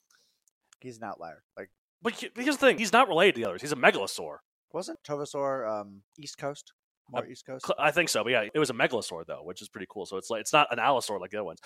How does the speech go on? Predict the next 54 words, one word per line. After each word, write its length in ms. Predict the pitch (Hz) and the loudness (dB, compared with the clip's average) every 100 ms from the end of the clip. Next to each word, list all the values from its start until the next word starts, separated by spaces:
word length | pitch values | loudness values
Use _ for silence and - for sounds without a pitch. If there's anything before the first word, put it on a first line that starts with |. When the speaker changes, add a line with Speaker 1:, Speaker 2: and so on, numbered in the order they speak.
| - | -18
Speaker 2:
It's 100 | - | -2
more 80 | 156 | 2
closely 240 | 185 175 | 4 4
related 160 | 151 147 | 4 2
to 60 | 113 | 2
the 220 | 107 95 | 0 0
ancestors 540 | 113 127 - - 92 92 | -4 -6 -8 -12 -14 -14
of 120 | 90 | -14
the 60 | 82 | -12
Spinosauриds. 800 | - 117 131 - 80 69 - - | -4 0 0 -2 -12 -18 -18 -12
Speaker 1:
That's 160 | 104 - | -12 -10
pretty 200 | 196 - | -12 -12
fun. 200 | - - - | -14 -14 -8
Speaker 2:
So 180 | 110 | -2
that's 200 | 110 151 | 0 -2
pretty 160 | - 170 | -4 -8
cool. 340 | - 80 95 - 175 180 - _ | -8 -10 -10 -12 -18 -18 -18 _
But, 260 | 147 160 147 | 6 6 6
uh, 300 | 160 156 147 | 6 6 6
as 160 | 143 139 | 0 4
well 280 | 180 247 | 8 10
as 160 | 208 135 | 8 4
munching 360 | 131 123 110 104 | -2 -2 -8 -8
on 120 | 98 | -8
herbivorous 420 | 98 85 85 87 | -8 -10 -12 -12
dinosaurs, 800 | 85 78 82 - 101 165 185 - - | -14 -14 -12 -8 -6 -4 -4 -4 2
<laughs> 20 | |
uh, 300 | 139 131 127 | 6 8 6
these 180 | 147 143 | 2 2
predators 340 | 156 143 120 | 2 2 2
also 300 | 120 143 139 | 2 4 2
seem 160 | 131 123 | -2 -2
to 60 | |
have 100 | 113 | -2
munched 240 | 110 120 - | -2 -6 -4
a 20 | |
bit 120 | 110 | -4
on 120 | 104 | -4
each 220 | 87 - | -6 -4
other, 300 | 107 135 269 - 160 - _ - | 0 0 -2 -4 -18 -20 _ -6
because 240 | 151 135 | -2 0
we 60 | 139 | 2
have 80 | |
found 260 | 139 120 110 | 4 2 4
bite 240 | 117 151 | 4 4
marks 400 | 143 127 123 - - | 2 0 0 -4 -4
on 180 | 107 - | -4 0
Allosaurus 400 | 139 139 120 113 | 0 0 -2 -4
as 100 | 117 | 0
well 100 | 131 | 0
as 60 | 110 | 0
the 80 | |
Nodosaurus 560 | 110 120 113 117 107 107 - - - - | -2 -2 -2 -2 -2 -2 -6 -18 -12 -4
Maimuropelta 1040 | 117 113 120 127 120 - 131 135 82 82 | -2 0 4 4 2 0 -2 -2 -6 -10